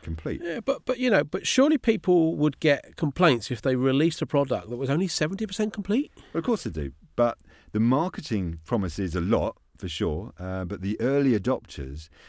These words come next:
Speaker 1: you know, they definitely get a product that's, that, that's not perfect. So yes, of course, there are some complaints, but more importantly, uh, they get feedback. In other words, they get to find out very early on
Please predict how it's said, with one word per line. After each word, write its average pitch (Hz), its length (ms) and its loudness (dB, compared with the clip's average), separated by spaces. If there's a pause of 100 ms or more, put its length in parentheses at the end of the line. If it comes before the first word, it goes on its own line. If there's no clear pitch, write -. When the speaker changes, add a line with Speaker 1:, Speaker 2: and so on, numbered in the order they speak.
(240)
Speaker 1:
you 87 100 -4
know, 69 120 -6
they 101 120 -2
definitely 139 340 0
get 101 140 0
a 92 40 -2
product 82 360 -6
that's, 85 400 -10
that, 78 180 -12
that's 76 240 -12
not 92 240 -4 (100)
perfect. 123 500 -4
So 95 100 -4
yes, 117 320 0
of - 160 -16
course, 123 420 -2 (220)
there 92 100 -2
are 87 60 -2
some 85 180 -6
complaints, 82 480 -6
but - 160 -14
more 110 200 -4
importantly, 82 880 -4 (520)
uh, 85 100 -12
they 107 160 -4
get 98 280 -6
feedback. - 540 -4 (320)
In 98 100 0
other 143 120 6
words, 104 220 4
they 92 80 -2
get 120 160 -4
to - 80 -14
find 117 320 -2
out 98 200 -4
very 92 300 0
early 87 260 -2
on 104 360 -4